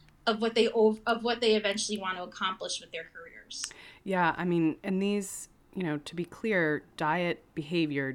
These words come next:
Speaker 2: does, um, predict eating disorder, right? Or
Speaker 1: Yes.
Speaker 2: it's not to say that if you engage in diets, you're guaranteed to get an eating
Speaker 1: Right.
Speaker 2: disorder, but it is a strong predictor.
Speaker 1: Right.
Speaker 2: And,
Speaker 1: Mm-hmm.
Speaker 2: um,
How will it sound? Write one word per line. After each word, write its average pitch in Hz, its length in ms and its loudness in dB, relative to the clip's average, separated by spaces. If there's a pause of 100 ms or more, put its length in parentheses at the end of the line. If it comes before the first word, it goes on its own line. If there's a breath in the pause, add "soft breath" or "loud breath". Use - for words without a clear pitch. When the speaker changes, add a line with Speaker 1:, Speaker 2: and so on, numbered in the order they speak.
(140)
Speaker 2:
does, 135 580 -4 (880 soft breath)
um, 131 400 -4
predict 139 420 -6
eating 131 240 -4
disorder, 90 520 -10 (200)
right? 143 300 -6
Or 143 200 0
Speaker 1:
Yes. 127 200 -4
Speaker 2:
it's 165 160 -8
not 175 160 4
to 180 80 -4
say 175 200 -2
that 151 140 2
if 147 160 -4
you 170 80 0
engage 151 340 -2
in 143 80 -2
diets, 131 560 -6
you're 160 180 -6
guaranteed 135 800 -6 (240)
to 165 100 -8
get 147 140 -4
an 135 80 -4
eating - 80 -2
Speaker 1:
Right. 127 160 -4
Speaker 2:
disorder, 139 500 -6
but 143 160 -4
it 147 140 -4
is 143 160 -6
a 143 60 -6
strong 147 420 -4
predictor. - 600 -8 (480 loud breath)
Speaker 1:
Right. 214 200 -4
Speaker 2:
And, 143 460 2
Speaker 1:
Mm-hmm. 240 200 -6
Speaker 2:
um, 143 380 -4